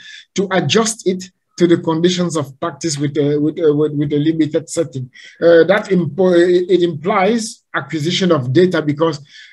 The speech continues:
uh, wherever, no matter from what angle we take it, it's, it, it always takes us down to the same issue: data, acquisition of data.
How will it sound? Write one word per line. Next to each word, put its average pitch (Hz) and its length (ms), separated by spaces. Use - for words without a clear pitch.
uh, 160 120
wherever, 185 1000
no 170 140
matter 214 540
from 165 220
what 185 240
angle 180 400
we 151 240
take 233 200
it, 185 200
it's, 139 260
it, 185 200
it 180 100
always 214 400
takes 196 300
us 151 140
down 165 380
to 180 120
the 147 100
same 165 320
issue: 139 240
data, 147 480
acquisition 156 640
of 123 200
data. 143 340